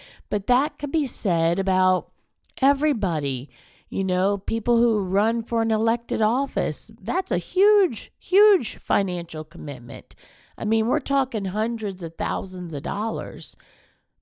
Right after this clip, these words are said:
Big risk. But when they get elected, big reward. Their chance to make a difference, their chance to contribute to whatever their causes are, um, you know,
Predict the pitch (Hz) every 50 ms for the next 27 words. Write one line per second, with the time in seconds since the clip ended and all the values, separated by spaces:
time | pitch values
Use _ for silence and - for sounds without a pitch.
0 | _ - - 160 151 147 151 156 175 214 311 349 330 240 - - - - - -
1 | - - _ _ _ _ _ _ _ _ _ _ _ _ _ _ - 156 165 185
2 | 175 175 170 165 165 165 160 156 160 _ _ - 156 156 160 156 165 185 220 247
3 | - - 175 143 160 - _ _ - - 165 208 226 208 190 160 156 139 143 147
4 | 143 143 160 165 160 156 143 139 131 120 139 - - _ _ _ _ - - -
5 | 185 190 202 196 - - 214 196 202 196 - - - 170 160 170 175 180 180 -
6 | 160 147 151 160 170 170 - 156 147 131 131 - - - 143 156 165 - - -
7 | 175 165 165 175 - - - 160 - - 170 156 151 - - 185 175 175 175 170
8 | 147 - - - - - 160 147 147 143 143 143 - - - - - _ _ -
9 | - 160 156 156 165 165 175 170 170 165 165 160 160 156 156 151 147 147 - _
10 | _ - - - 190 165 170 175 170 165 147 147 160 - - - 147 139 131 123
11 | 120 - - - - - - - - _ _ - 151 151 151 147 147 147 147 139
12 | 143 135 - - - 170 160 156 151 147 147 147 151